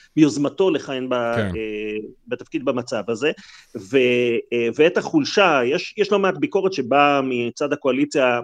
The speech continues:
Speaker 1: על, אה, בגץ בעקבות שתי ההחלטות האלה, אה, שמתארים את בג"ץ כאילו הוא מושל ולא הממשלה. אה, עובדה שבמדינת ישראל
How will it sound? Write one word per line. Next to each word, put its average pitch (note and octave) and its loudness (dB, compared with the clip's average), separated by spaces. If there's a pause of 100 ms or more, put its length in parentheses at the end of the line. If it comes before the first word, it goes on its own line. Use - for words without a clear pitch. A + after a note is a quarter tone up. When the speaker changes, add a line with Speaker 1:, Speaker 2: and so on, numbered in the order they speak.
(140)
Speaker 1:
על, C3 2
אה, B2 2
בגץ C#3+ -2
בעקבות B2 -4
שתי - -4
ההחלטות C3+ 0
האלה, D3+ 2 (520)
אה, A#2 0
שמתארים B2 -2
את C#3+ 0
בג"ץ C3+ 0
כאילו C3 2 (420)
הוא F#3 2
מושל D3 0
ולא B2+ -2
הממשלה. C3+ -4 (500)
אה, B2+ 0 (120)
עובדה A#2+ -2 (360)
שבמדינת B2+ -4
ישראל F3+ 0